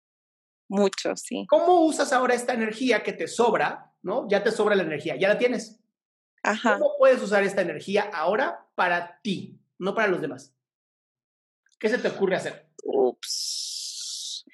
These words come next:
Speaker 1: Híjole, no sé. No sé.
Speaker 2: Inventa.
Speaker 1: No, no, de verdad no sé. Yo vivo para trabajar y para, para atender mi casa, no sé, no,
Speaker 2: Bien.
Speaker 1: ay,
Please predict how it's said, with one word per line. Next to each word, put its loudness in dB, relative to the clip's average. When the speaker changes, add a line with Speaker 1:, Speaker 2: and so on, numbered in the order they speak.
Speaker 1:
Híjole, 0
no -4
sé. -6
No 2
sé. -2
Speaker 2:
Inventa. -4
Speaker 1:
No, 4
no, -2
de 4
verdad 2
no -6
sé. -4
Yo 0
vivo -4
para 0
trabajar 0
y -10
para, -4
para -4
atender -6
mi -6
casa, -4
no -8
sé, -6
no, 0
Speaker 2:
Bien. -4
Speaker 1:
ay, 2